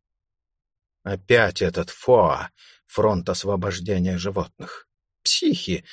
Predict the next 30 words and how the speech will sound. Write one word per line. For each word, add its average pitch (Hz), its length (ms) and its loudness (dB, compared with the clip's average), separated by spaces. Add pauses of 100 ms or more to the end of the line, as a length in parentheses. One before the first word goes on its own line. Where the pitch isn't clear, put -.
(220)
выпускающие 120 800 2
на 117 140 4
все 135 180 0
четыре 117 400 -4
стороны 113 640 4
кошек, - 580 4
собак, 120 560 0
лабораторных 117 600 2
кроликов. 117 640 2 (400)
С - 100 -16
некоторых 107 400 -2
пор 127 180 6
они 117 380 2
осаждают 101 600 4
бойни. 117 540 6 (500)
В 82 140 -2
Англии 175 520 4
их 139 420 -4
без 117 380 4
колебания 107 540 4
сажают 82 460 -4
в - 120 -12
тюрьму 175 320 0
за 110 100 0
нарушение 110 480 0
общественного 104 420 -2
порядка, 90 460 -2
но 92 160 -2
во 90 100 0
Франции - 680 -2